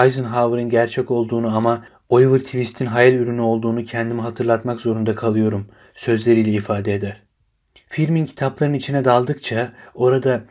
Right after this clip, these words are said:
yepyeni insanlarla ve muhteşem maceralarla tanıştıkça kendi yalnızlığının ve çaresizliğinin farkına varmaya başlayacaktır.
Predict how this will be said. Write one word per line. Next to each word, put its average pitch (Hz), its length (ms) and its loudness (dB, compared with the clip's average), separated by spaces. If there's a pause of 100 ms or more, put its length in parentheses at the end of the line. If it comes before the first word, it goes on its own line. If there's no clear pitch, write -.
(120)
yepyeni 127 480 2
insanlarla 113 840 -2 (220)
ve 110 60 2
muhteşem 120 560 -2
maceralarla 120 800 2
tanıştıkça 120 760 -6 (320)
kendi 123 340 -2
yalnızlığının 117 840 -2 (200)
ve 110 120 -2
çaresizliğinin 117 800 -2
farkına 117 440 -2
varmaya 107 360 0
başlayacaktır. 101 800 -6